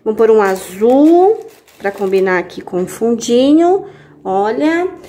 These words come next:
você pega aí sua cola quente, sua cola de contato,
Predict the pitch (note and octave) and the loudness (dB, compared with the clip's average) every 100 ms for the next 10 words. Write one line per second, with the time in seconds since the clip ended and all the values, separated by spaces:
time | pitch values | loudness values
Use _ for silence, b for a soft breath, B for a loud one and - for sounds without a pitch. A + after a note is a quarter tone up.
0 | B B - A3+ G#3+ G3 F#3+ F#3+ F3+ - | B B -8 -6 -4 -4 -4 -6 -10 -12
1 | F3 E3 E3 B3+ C#4+ D4 C#4+ C#4 C4 C4 | -10 -12 -6 -2 0 0 0 0 -2 -4
2 | B3 - F#3 - F#3 E3 - E3+ E3+ C#3+ | -8 -8 -8 -4 -4 -4 -8 -10 -10 -8
3 | C4+ C#4+ C4+ B3+ B3 - A#3+ B3 | -4 -2 -2 -4 -6 -6 -6 -6